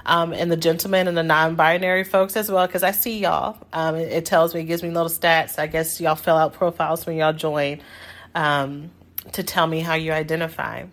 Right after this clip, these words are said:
But I send that out to you because I want you to con-, I, I want you to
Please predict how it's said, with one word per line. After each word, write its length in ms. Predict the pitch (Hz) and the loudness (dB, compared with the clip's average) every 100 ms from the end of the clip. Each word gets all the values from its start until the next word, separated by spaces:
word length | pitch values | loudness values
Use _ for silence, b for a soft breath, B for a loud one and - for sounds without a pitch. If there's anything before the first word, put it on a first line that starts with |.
| - _ _ _ _ - - - | -20 _ _ _ _ -20 -20 -12
But 560 | 175 180 151 - - - B B B B B B B B B _ - - _ _ - | 0 2 2 0 -10 -14 B B B B B B B B B _ -20 -20 _ _ -2
I 100 | 185 | 0
send 320 | 190 226 226 | 2 0 4
that 120 | 196 | 6
out 240 | 180 190 214 | 6 4 -2
to 120 | 220 | -6
you 200 | 180 180 | -6 -6
because 360 | 175 175 190 175 | -6 -6 0 2
I 100 | 165 | 2
want 380 | 170 180 - | 2 -2 -2
you 80 | 196 | -6
to 160 | 185 180 | -4 -6
con-, 300 | - 165 143 | -4 -6 -6
I, 120 | 165 | -4
I 300 | 165 165 - | -4 -4 -4
want 360 | 160 170 185 - | 0 2 0 -6
you 80 | 180 | -8
to 840 | - - 185 165 160 156 156 156 | -8 -6 -2 -2 0 0 -2 -4